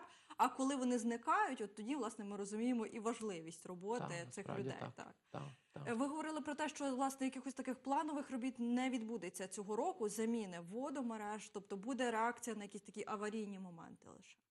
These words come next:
Speaker 2: Так, так, на жаль, так. Е, це пов'язано з, е, все-таки з обмеженим фінансуванням, це пов'язано з пріоритетами міського бюджету.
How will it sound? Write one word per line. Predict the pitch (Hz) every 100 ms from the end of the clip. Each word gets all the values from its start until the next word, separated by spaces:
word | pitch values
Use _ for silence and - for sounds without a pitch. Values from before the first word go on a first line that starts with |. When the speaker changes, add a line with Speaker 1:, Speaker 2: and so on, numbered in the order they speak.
| _ -
Speaker 2:
Так, | 165 139 147
так, | 147 135
на | 139
жаль, | 147 147 139
так. | - 175 190 - 143
Е, | 143 139 131 131 127 127 127 127 127 127 - _
це | 135
пов'язано | 131 127 127 123 - 127 123
з, | 123 117
е, | 123 123 127 127
все-таки | 123 - 135 127 120
з |
обмеженим | 120 120 120 120 117 117
фінансуванням, | - 120 127 143 165 185 143 127
це | -
пов'язано | - 117 113 117 117
з | -
пріоритетами | 123 120 117 117 113 - 127 113 - - _ _ _
міського | 135 123 - 120 123
бюджету. | 123 123 147 156 160 120